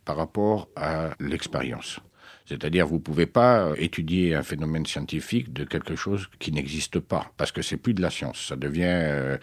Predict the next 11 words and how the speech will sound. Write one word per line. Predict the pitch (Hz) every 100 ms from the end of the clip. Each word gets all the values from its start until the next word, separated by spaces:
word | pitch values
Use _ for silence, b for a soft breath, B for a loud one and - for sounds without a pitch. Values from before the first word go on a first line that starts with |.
| B B B
de | -
la | 60
science-fiction, | - - - - 98 110 113
de | 85
la | 67 62
croyance. | - 76 98 120 - - B B B B
Mais | 76 87 85 -
en | - 82
science, | - 123 131 - 82
euh, | 80 76
bon, | 65 78 78